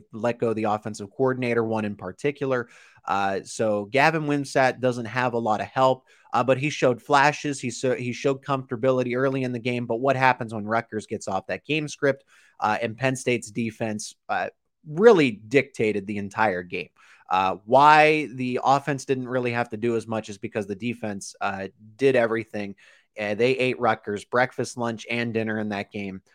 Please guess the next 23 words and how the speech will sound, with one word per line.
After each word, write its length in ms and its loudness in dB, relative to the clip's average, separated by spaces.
Uh, 300 -4
and 180 -4
it 160 -2
showed 380 0
just, 380 -8
uh, 240 -4
how 480 6
good 540 4
Manny 320 -4
Diaz 400 -4
has 120 -8
been 240 -6
to 60 -6
this 220 -8
team, 360 -4
how 100 0
much 280 -2
he's 300 -6
meant 280 -2
to 120 -4
this 200 -6
program. 680 0
Uh, 180 -2